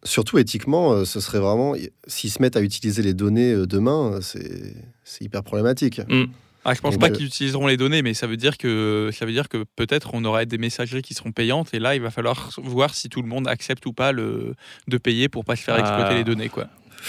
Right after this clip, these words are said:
Speaker 2: Le
Speaker 1: On
Speaker 2: fameux
Speaker 1: est habitué
Speaker 2: payant
Speaker 1: à avoir,
Speaker 2: sur
Speaker 1: euh,
Speaker 2: Internet. <laughs> C'est, c'est
Speaker 1: peut-être,
Speaker 2: difficile.
Speaker 1: ouais.
Speaker 2: Bon, en tout cas, merci pour toutes ces précisions. Alors, Kevin, WhatsApp,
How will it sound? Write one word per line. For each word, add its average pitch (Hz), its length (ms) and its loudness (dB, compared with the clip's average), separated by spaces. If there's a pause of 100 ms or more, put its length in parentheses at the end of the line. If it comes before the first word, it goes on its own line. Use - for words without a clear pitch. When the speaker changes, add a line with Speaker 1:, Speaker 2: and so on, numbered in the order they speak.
Speaker 2:
Le 117 80 0
Speaker 1:
On - 20 4
Speaker 2:
fameux 110 140 8
Speaker 1:
est - 20 10
habitué 120 320 8
Speaker 2:
payant 117 100 8
Speaker 1:
à 123 40 10
avoir, 113 180 8
Speaker 2:
sur 110 160 8
Speaker 1:
euh, 120 60 8
Speaker 2:
Internet. 107 640 2
<laughs> 170 40 -4
C'est, 139 280 0
c'est - 180 0
Speaker 1:
peut-être, 117 100 6
Speaker 2:
difficile. 123 680 0
Speaker 1:
ouais. 90 100 0 (1300)
Speaker 2:
Bon, 131 140 6
en 139 40 4
tout 165 120 -4
cas, 185 140 4
merci 170 360 0
pour - 160 -6
toutes - 160 -6
ces 175 120 2
précisions. 180 340 2
Alors, 196 160 6
Kevin, 190 360 2 (540)
WhatsApp, 151 380 6